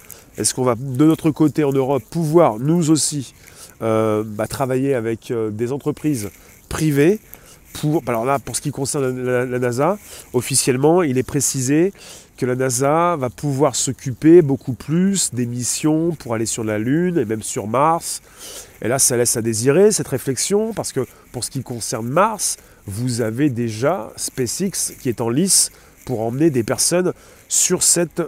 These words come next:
euh, planète. Donc quelque part, euh, j'aimerais bien comprendre.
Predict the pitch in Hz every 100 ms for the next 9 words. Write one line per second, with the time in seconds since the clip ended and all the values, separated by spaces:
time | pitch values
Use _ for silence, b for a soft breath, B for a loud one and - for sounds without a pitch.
0 | - 135 127 123 117 - - 175 147 123
1 | - 110 87 - B B B B 123 120
2 | 147 127 147 156 170 185 143 143 139 135
3 | 135 131 127 120 110 156 156 151 156 147
4 | - 156 180